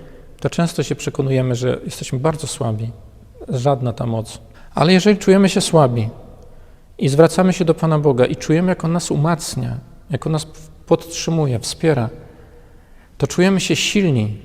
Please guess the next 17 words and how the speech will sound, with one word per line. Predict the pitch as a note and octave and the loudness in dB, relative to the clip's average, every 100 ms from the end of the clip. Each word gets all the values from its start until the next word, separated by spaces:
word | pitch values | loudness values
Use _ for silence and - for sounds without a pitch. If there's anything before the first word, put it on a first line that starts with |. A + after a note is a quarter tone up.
| - - - - - | -18 -20 -20 -20 -6
ale | C3 C3 B2+ | 0 2 2
nie | C#3+ A#3+ | 2 0
siłą | - - D3 C3 | -2 0 2 2
swoją, | - - C3 A#2+ - | 0 0 4 4 2
ale | C3 | -2
siłą | C3+ E3+ D3+ | -2 -2 -2
Boga. | C3+ B2+ A2 B2 - - - - - - - | 0 0 -2 -4 -10 -20 -20 -20 -20 -20 -18
Czyli | - D3 D#3 - | -2 0 0 -2
całą | - A3 | -2 2
naszą | A3 - F#3 | 2 2 2
nadzieję | E3 D3 E3 | 2 4 4
pokładamy | D3+ - C3 C3+ B2 | 2 0 0 2 0
w | |
Bogu. | A#2+ A2+ G#2+ G#2 A#2+ - - - - - - - | 4 4 4 -2 -6 -14 -20 -20 -20 -20 -20 -14
Wszystkie | - - F3 | -12 -4 0
nasze | E3 - C#3 C#3 - - - - | 0 0 -2 -2 -10 -20 -20 -12
siły | - - - F3 D3 | -4 -2 4 6 4